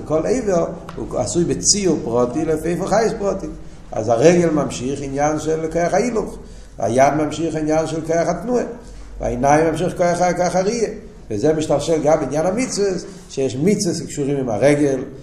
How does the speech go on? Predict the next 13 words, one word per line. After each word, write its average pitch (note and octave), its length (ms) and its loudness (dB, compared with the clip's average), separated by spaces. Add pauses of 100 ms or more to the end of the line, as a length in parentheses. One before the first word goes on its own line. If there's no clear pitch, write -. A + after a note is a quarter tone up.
(240)
יש C#3 520 2
מ-, C#3 360 -2
כמו B2 340 -2
כ-, A#2+ 720 -4
כמה C#3 200 -2
מצוות, C#3+ 360 -4
עלייה A#2 300 -4
לרגל D#3+ 400 0
וכולי, E3+ 260 -2
מצוות D3 240 -4
שקשורים C#3 320 -6
עם A2 40 -4
רגל, D3+ 300 0